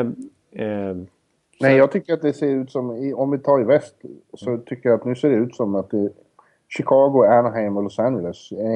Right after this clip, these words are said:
Speaker 2: en liten kategori för sig själva där.
Speaker 1: Ja, jag tycker också det. Alltså, det känns som att Dallas är lite för oprövade för att man ska riktigt räkna med dem.
Speaker 2: Ja,
Speaker 1: Ja.
Speaker 2: precis. Och Saint Louis är Saint Louis och San Jose är San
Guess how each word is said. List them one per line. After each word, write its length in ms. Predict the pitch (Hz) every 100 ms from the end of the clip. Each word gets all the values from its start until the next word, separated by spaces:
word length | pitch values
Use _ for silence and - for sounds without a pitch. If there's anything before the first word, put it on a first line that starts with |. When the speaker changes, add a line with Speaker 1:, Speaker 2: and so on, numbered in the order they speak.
| 107
Speaker 2:
en 160 | 101 104
liten 360 | 104 107 98 - _ -
kategori 380 | - 131 110 110
för 80 | 101
sig 140 | - -
själva 300 | 98 113 98
där. 120 | - _ _ _ _ _ _ _ _ _
Speaker 1:
Ja, 140 | 110 117
jag 120 | 123
tycker 200 | 120 120
också 200 | 110 113
det. 100 | 95
Alltså, 360 | 92 107 101 95 180 180 _ _
det 340 | - - 127 123
känns 200 | 143 127
som 100 | 127
att 240 | - - 190 151 196 _ _ _ _ _ _
Dallas 760 | 127 135 139 120 - - - -
är 140 | 123
lite 200 | 123 120
för 100 | -
oprövade 480 | 123 - 135 117 92 _ _ _
för 80 | 110
att 60 |
man 80 | 110
ska 160 | 101 113
riktigt 360 | 113 110 117
räkna 220 | 113 101 107
med 100 | 95
dem. 100 | 85 _ _ _ _ - -
Speaker 2:
Ja, 80 | 117
Speaker 1:
Ja. 140 | 120
Speaker 2:
precis. 340 | 127 135 95 110
Och 80 |
Saint 220 | 107 120 131
Louis 260 | 135 127
är 40 | 117
Saint 280 | - 107
Louis 340 | 110 107 90 101
och 60 |
San 160 | - 104
Jose 180 | 107 -
är 120 | 117
San 200 | 107 101